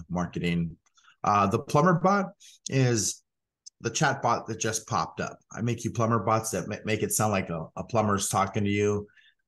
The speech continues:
um, versus, like, a generic, um, y-, you know, um, content, generic chat. Um, the plumber bot is a custom bot. Um, Yelp partnership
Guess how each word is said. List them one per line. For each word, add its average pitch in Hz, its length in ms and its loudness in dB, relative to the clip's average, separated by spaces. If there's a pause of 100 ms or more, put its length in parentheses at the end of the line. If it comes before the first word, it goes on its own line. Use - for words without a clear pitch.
(140)
um, 78 600 -4 (220)
versus, 98 440 0
like, 90 160 -4
a 101 40 0
generic, 90 840 -2 (220)
um, 80 560 -8 (1040)
y-, 104 160 -8
you 107 140 2
know, 80 400 -2
um, 78 280 -6
content, 123 640 0
generic 101 480 0
chat. - 440 -4 (640)
Um, 107 140 2
the 107 80 2
plumber 131 260 2
bot 110 180 2
is 98 240 0
a 87 60 -4
custom 131 420 -2
bot. 71 220 -8 (640)
Um, 104 320 4
Yelp 156 320 2
partnership 131 640 2